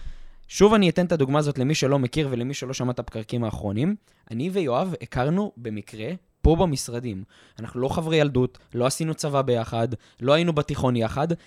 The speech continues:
הכרנו פה ביחד במקרה, ופיתחנו את הפודקאסט הזה ביחד. עצם זה שיצרנו אינטראקציה אחד עם השני, שבאתי אל יואב ואמרתי לו, "היי, יואב, בא לי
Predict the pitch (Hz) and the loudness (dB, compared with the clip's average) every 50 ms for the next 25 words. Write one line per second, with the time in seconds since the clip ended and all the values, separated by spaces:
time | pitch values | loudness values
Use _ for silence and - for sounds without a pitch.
0 | _ _ - - - - 160 180 202 202 185 165 - - 135 160 196 202 - _ | _ _ -12 -6 0 0 2 2 2 2 0 6 6 6 8 8 2 0 -6 _
1 | _ _ _ _ - 117 113 127 123 127 127 127 - - 175 190 185 165 139 127 | _ _ _ _ -20 -6 -2 0 0 2 0 0 0 0 0 0 0 2 2 4
2 | 117 110 110 - - - 131 123 120 147 208 240 - _ _ _ 123 123 131 123 | 4 4 4 2 -2 -6 -2 0 0 0 0 -2 -6 _ _ _ -12 -12 -12 -12
3 | - - 127 - - 185 190 - 214 190 - - 131 - 175 185 - 202 180 - | -12 -16 -12 -6 -6 -6 -4 -4 -8 -8 -8 -8 -6 -6 -6 -6 -6 -8 -10 -6
4 | - 185 190 208 180 143 135 139 127 120 - - 98 95 101 - _ _ _ _ | -4 -2 0 0 2 2 2 2 2 2 -2 -6 -10 -10 -12 -16 _ _ _ _
5 | _ _ _ - - 185 196 - 202 180 170 180 165 - 160 139 - - 185 180 | _ _ _ -4 -4 -4 -2 0 -2 -2 -2 -2 -4 -4 -4 -6 -4 -4 -4 -4
6 | 180 170 151 143 135 - 143 151 147 - - 135 120 - 143 131 131 123 117 - | -2 -4 -4 -2 0 2 2 2 2 0 -2 -2 -2 -2 -4 -4 -4 -4 -4 -4
7 | - 107 131 180 220 - 165 143 135 135 - 143 123 120 117 120 139 135 127 123 | -2 -2 -2 -2 0 0 0 0 0 -2 0 -2 -2 0 0 0 0 -2 -2 -4
8 | 139 - 175 165 170 - 170 165 143 139 131 120 113 113 120 131 143 156 180 214 | -4 -6 -4 -4 -4 -2 -2 0 0 0 0 -2 -2 -2 0 0 0 -2 -4 -4